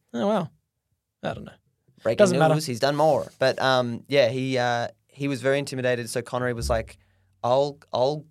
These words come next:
Speaker 2: I'll just film the scenes where
Speaker 1: Yeah.
Speaker 2: with him
Speaker 1: Shoot
Speaker 2: where
Speaker 1: my
Speaker 2: my
Speaker 1: stuff
Speaker 2: f-,
Speaker 1: first.
Speaker 2: yeah, yeah,
Speaker 1: Yeah.
Speaker 2: and then we'll, everything where his face isn't in, I think it's just a body double 'cause Kevin was just really freaked out.
Speaker 1: Yeah.
Speaker 2: Um, but as if you wouldn't be. It's Bond.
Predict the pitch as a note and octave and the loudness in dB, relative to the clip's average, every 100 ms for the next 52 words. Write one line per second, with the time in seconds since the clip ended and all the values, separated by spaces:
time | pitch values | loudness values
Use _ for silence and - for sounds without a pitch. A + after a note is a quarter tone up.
0 | _ _ _ - C3 C#3 D#3 - C#3+ C3+ | _ _ _ -2 -2 0 -6 -6 -4 -4
1 | B2+ - A#2+ A#2 A2+ A#2 A2+ A2 - A#2+ | -4 -6 -6 -6 -6 -2 0 -2 -4 -6
2 | A#2+ A2+ A#2 G#2 F#3 F#3+ E3+ D#3 - D3+ | -4 0 2 4 4 4 2 -2 -4 -6
3 | - B2+ A#2 G2+ - A#2+ A2 F2 - A2+ | -6 0 0 0 -4 -4 -4 -4 -8 -8
4 | A#2+ A#2 A2+ A#2 - B2 B2 B2 C3+ B2+ | -6 -6 -4 -6 -4 -4 -4 -4 -6 -2
5 | A#2+ A2+ B2 A2+ - A2+ A2+ A#2 A2 G#2+ | -2 -4 -6 -6 -4 -4 -6 -10 -10 -10
6 | - A2 G2+ G#2+ G#2+ - G#2 A2+ G#2 G#2 | -10 -8 -8 -10 -12 -12 -14 -6 -4 -4
7 | G2 G#2 G2+ A2 G2+ - A2 G#2+ G2+ F#2+ | -6 -8 -10 -12 -12 -12 -10 -10 -10 -12
8 | E2+ - G#2 G2 - - E2+ E2+ F2 - | -16 -14 -10 -10 -10 -12 -10 -8 -8 -12
9 | _ _ _ C3 A#2 B2 C3+ C3+ B2+ A2 | _ _ _ -12 -6 -2 0 0 -2 -4
10 | G#2+ G#2 G2+ G#2 A2+ B2 C3+ B2 G#2+ C3 | -6 -8 -10 -8 -8 -8 -10 -10 -8 -8
11 | - - _ _ _ _ - A2+ B2 D#3 | -10 -12 _ _ _ _ -12 -2 4 8
12 | E3+ A#2+ - | 8 6 0